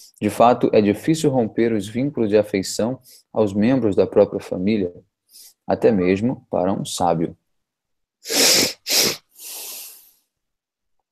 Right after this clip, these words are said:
Seis. Anishu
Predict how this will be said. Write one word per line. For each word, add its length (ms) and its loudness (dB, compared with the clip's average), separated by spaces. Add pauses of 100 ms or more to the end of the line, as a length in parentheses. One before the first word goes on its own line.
(1500)
Seis. 520 -4 (600)
Anishu 560 0